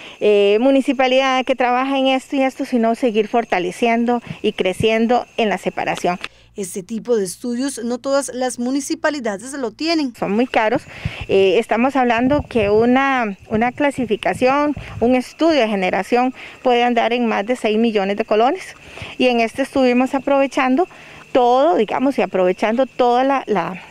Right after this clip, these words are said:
Speaker 1: la parte técnica y profesional de este estudiante que, eh, está, que es de la Universidad Nacional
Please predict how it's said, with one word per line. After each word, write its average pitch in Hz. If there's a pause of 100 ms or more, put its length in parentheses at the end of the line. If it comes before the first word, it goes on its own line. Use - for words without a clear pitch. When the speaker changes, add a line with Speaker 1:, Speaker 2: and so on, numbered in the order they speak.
(440)
Speaker 1:
la 226
parte 254 (480)
técnica 320 (140)
y 240
profesional 208
de 208
este 269
estudiante 302 (680)
que, 285
eh, 190 (480)
está, 208 (120)
que 202
es 240
de 233
la 185
Universidad 175
Nacional 285